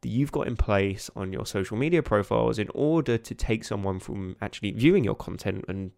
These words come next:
maybe never even following you before to actually becoming your client. So, without any further ado, let's just dive straight into it. So, you need to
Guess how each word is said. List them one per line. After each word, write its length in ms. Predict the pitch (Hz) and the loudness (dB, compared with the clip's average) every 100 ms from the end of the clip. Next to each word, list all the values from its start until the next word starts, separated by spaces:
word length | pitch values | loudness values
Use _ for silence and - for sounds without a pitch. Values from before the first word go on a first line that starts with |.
| - | -6
maybe 300 | 104 139 160 | -2 0 0
never 340 | 131 139 127 | 0 0 2
even 220 | 123 110 | 0 0
following 400 | 98 127 151 143 | -4 -2 -2 -2
you 100 | 101 | -4
before 520 | 92 98 - - 50 - - - - _ | -6 -8 -8 -6 -6 -8 -16 -20 -20 _
to 120 | - | 0
actually 200 | 165 226 | 0 0
becoming 720 | 220 - 143 131 127 123 120 | -4 -2 0 2 2 0 0
your 120 | 107 98 | 2 2
client. 420 | - - - - _ _ _ _ | 0 -4 -4 -10 _ _ _ _
So, 360 | - 123 117 113 - _ _ _ - - | 2 8 8 8 0 _ _ _ -20 -6
without 220 | 131 131 | -2 0
any 100 | 147 | 0
further 260 | 147 147 139 | 0 0 2
ado, 360 | 135 92 85 87 | 0 0 -2 -2
let's 180 | 92 - | -6 -6
just 200 | 104 - | -6 0
dive 360 | 90 85 82 - | 2 2 -2 -6
straight 260 | - 82 | -6 -4
into 240 | 80 78 - | -6 -10 -6
it. 160 | - - - - - - _ | -6 -8 -16 -20 -20 -20 _
So, 280 | - 131 110 - | 2 4 4 -2
you 240 | - 139 | -4 -2
need 160 | 208 233 | -2 -2
to 180 | 151 | -6